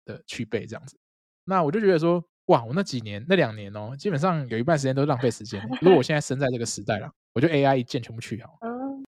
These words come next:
Speaker 1: 然后就觉得说，以前的我就会被取代。可是现在的话，你有很多创意面的东西，或者是说人与人之间互动的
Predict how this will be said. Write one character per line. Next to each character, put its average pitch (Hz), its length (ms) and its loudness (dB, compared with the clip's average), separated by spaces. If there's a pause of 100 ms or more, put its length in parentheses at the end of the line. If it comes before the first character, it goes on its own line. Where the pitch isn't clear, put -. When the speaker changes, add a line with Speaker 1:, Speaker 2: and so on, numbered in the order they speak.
Speaker 1:
然 127 100 -10
后 143 40 -4
就 175 80 0
觉 147 140 -4
得 123 60 0
说， 123 280 -2
以 147 100 -6
前 143 160 2
的 160 80 2
我 117 260 0
就 139 100 0
会 151 100 4
被 135 120 2
取 113 160 -10
代。 104 260 -12
可 139 100 -2
是 170 60 2
现 185 220 4
在 139 180 6
的 117 100 -2
话， 120 280 2
你 147 140 -6
有 202 120 2
很 143 180 -2
多 147 600 4
创 156 260 4
意 151 140 0
面 143 160 -2
的 110 80 -4
东 110 240 -6
西， 101 300 -8
或 135 160 0
者 113 120 -8
是 117 120 -2
说 107 340 -2
人 131 260 4
与 170 160 2
人 110 220 -8
之 123 160 -6
间 117 200 -4
互 131 180 0
动 120 280 4
的 101 220 -4